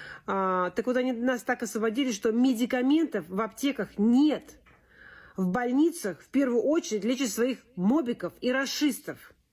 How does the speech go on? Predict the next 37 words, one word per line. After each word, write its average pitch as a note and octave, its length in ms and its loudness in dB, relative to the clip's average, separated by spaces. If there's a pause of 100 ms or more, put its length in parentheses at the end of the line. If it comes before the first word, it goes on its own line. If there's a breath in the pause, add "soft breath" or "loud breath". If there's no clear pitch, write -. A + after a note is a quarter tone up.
(200 soft breath)
А G#3 100 -2
я B3+ 160 0
не C#4 100 2
хочу D4 360 0
умирать G3 400 0
и A3 80 0
не G#3+ 160 2
умру. A3 400 0 (880 soft breath)
И G#3 120 0
очень A#3 380 0
переживаю G3 440 0
за E3+ 80 -8
своих F#3+ 200 -2
родных. F3 380 -4
Простите, A3 380 -4
пожалуйста, F#3+ 480 -4
что - 120 -4
я F#3 100 2
вам F3+ 100 -2
всё G3 120 -2
написала. F#3+ 440 -2
Это G#3 160 -2
уже G3 180 -2
крик B3 320 0
души. A3+ 300 -2
Я G3 360 0
этих G3+ 440 -4
тварей G3 580 -2
ненавижу A3 600 0
всей - 420 -2
душой. A3+ 500 -2 (380 loud breath)
Они C4+ 260 2
нас C4 240 -2
освободили C4 1000 0
от G#3+ 140 -2
нормальной B3+ 500 0
жизни. G#3+ 540 -2